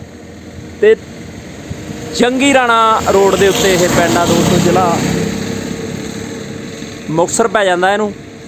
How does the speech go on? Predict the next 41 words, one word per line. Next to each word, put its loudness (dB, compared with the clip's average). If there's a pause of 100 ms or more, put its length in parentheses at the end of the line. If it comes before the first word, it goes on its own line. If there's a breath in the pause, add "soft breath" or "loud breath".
(120)
ਤੇ 2 (120)
ਅਖੀਰਲਾ 4
ਪਿੰਡ 2
ਆ 4
ਮੁਕਤਸਰ 2
ਜ਼ਿਲ੍ਹੇ 4
ਦਾ। 4
ਅਗਲਾ 4
ਪਿੰਡ 0
ਆ 4
ਜਿਹੜਾ 4
ਜੰਗੀ 0
ਰਾਣਾ 2
ਹੈ, -6 (640 loud breath)
ਇਹ 6
ਬਠਿੰਡੇ 2
ਜ਼ਿਲ੍ਹੇ 4
ਦਾ 2
ਪਿੰਡ -4
ਆ। -12 (760)
ਤੇ 2 (140)
ਆਹ 6
ਜਿਹੜੀ 4
ਸੜਕ 0
ਤੁਸੀਂ 0
ਦੇਖ 4
ਰਹੇ 4
ਹੋ 2
ਦੋਸਤੋ, 2 (120)
ਇਹ 4
ਜੰਗੀ 0
ਰਾਣੇ 4
ਤੋਂ, 0 (460)
ਪਿਉਰੀ 6
ਤੋਂ 4
ਜੰਗੀ 2
ਰਾਣੇ 4
ਨੂੰ 2
ਜਾ 4
ਰਹੀ 4
ਆ 2